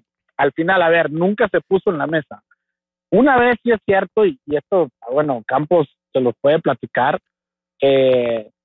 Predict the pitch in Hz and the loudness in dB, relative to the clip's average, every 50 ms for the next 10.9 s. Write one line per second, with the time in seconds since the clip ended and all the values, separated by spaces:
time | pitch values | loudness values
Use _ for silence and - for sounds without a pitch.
0 | _ _ _ _ _ - 117 - 165 160 156 165 170 175 - 214 208 196 170 156 | _ _ _ _ _ -18 -6 -2 0 0 2 2 0 0 -2 -4 -4 -4 -4 -2
1 | 156 165 180 180 180 175 165 - - 139 - - _ 160 160 165 160 165 160 - | 0 0 0 2 2 0 0 -2 -6 -12 -12 -10 _ -4 -4 0 0 -2 -2 -2
2 | _ 143 143 151 160 160 160 156 160 147 143 156 151 143 147 165 170 165 160 143 | _ -2 0 2 2 0 -2 -4 -6 -4 0 0 0 2 2 2 2 2 2 0
3 | 120 - _ _ _ _ _ _ _ 165 180 202 220 254 277 285 - - _ _ | -2 -6 _ _ _ _ _ _ _ 0 2 4 2 2 2 0 -4 -8 _ _
4 | _ _ _ _ _ 160 170 165 185 220 240 233 202 202 190 196 208 226 - - | _ _ _ _ _ -6 -4 -2 0 2 2 2 0 -2 -4 -4 -6 -8 -6 -8
5 | - - _ - 127 117 - _ _ _ _ _ _ _ _ _ 127 165 190 220 | -12 -12 _ -12 -12 -12 -14 _ _ _ _ _ _ _ _ _ 0 2 2 4
6 | 240 233 214 208 202 - 208 202 202 208 208 208 202 196 185 180 165 165 190 214 | 2 2 0 -2 -2 -2 -4 -2 0 0 0 0 0 -2 -2 -4 0 0 2 2
7 | 214 202 190 180 170 156 147 139 135 _ 135 131 123 - 110 110 123 156 220 - | 0 0 -2 -4 -8 -8 -10 -10 -8 _ -8 -8 -8 -10 -8 -4 -2 -2 -2 -4
8 | - _ _ _ _ _ _ _ _ _ _ _ _ _ _ _ _ _ _ _ | -8 _ _ _ _ _ _ _ _ _ _ _ _ _ _ _ _ _ _ _
9 | _ 175 180 180 180 180 - - 202 233 233 233 220 196 185 175 170 - 196 208 | _ 2 2 4 2 0 0 0 2 2 2 2 2 2 0 -2 0 -2 -4 0
10 | 226 226 226 202 190 - 170 151 - 156 156 151 - - 220 247 254 196 | 0 0 0 0 -2 -4 -12 -6 -4 -4 -4 -4 -2 0 -2 -2 -2 -4